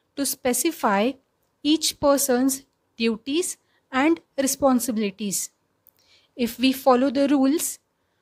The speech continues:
our day-to-day life becomes disciplined. We can work more efficiently. Rules are meant for everybody. They apply equally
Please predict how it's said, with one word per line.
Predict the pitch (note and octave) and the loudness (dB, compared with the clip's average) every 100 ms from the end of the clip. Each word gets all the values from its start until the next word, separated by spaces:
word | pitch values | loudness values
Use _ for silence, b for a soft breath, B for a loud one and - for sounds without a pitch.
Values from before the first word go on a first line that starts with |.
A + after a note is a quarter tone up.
| _ _ | _ _
our | A#3 A#3 | -2 0
day-to-day | G#3+ D4 E4 E4 E4 | 0 0 0 2 4
life | D#4+ B3+ C#4+ - - | 4 2 0 -6 -10
becomes | A#3 B3 C#4+ D4 - A#3+ | -8 -4 0 2 0 -6
disciplined. | G#3+ - B3 B3 G#3 F#3 - _ _ _ _ _ _ _ _ | -6 -6 -6 -4 -4 -4 -10 _ _ _ _ _ _ _ _
We | A3 A#3 | -6 -4
can | C#4 B3 A#3 | 0 2 4
work | B3+ D#4 - _ _ _ - | 2 2 -4 _ _ _ -2
more | B3 E4 | 4 4
efficiently. | F4+ C4 C#4+ B3 B3 G#3+ - F#3+ F3 _ _ _ _ _ _ _ _ _ _ _ _ _ b b b b - | 2 -2 -2 -2 -2 -2 -4 -10 -12 _ _ _ _ _ _ _ _ _ _ _ _ _ b b b b -4
Rules | C4+ E4+ - F4 | 2 2 2 2
are | E4 | 4
meant | D4+ C#4 D4+ - | 4 4 0 0
for | - D4 | 0 2
everybody. | A#3+ G#3 A#3 G3 F3 D#3+ _ - - - - _ _ _ _ _ _ | 0 0 -2 -2 -4 -10 _ -20 -20 -20 -20 _ _ _ _ _ _
They | G#3+ B3 | 0 0
apply | B3 A#3 A3+ G#3+ C4+ D4+ | 0 -2 0 2 0 -2
equally | A#3+ - - C4 A#3 C4 E4 | -8 -8 0 2 2 0 -4